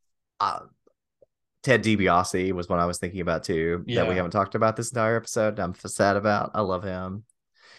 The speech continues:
Speaker 1: I don't talk, I don't talk a lot about Golden Age W W F stuff 'cause I didn't really watch a lot of it, but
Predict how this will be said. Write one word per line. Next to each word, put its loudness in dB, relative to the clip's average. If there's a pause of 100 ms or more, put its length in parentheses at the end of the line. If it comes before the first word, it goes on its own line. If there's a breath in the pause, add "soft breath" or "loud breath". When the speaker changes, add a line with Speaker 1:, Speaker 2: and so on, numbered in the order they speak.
(300 soft breath)
Speaker 1:
I 4
don't 4
talk, 4
I 8
don't 2
talk 2
a 6
lot 6
about 2
Golden 0
Age -4
W -6
W 0
F -4
stuff -2
'cause -2
I 2
didn't -4
really -6
watch -2
a 0
lot 0
of -8
it, -6
but 0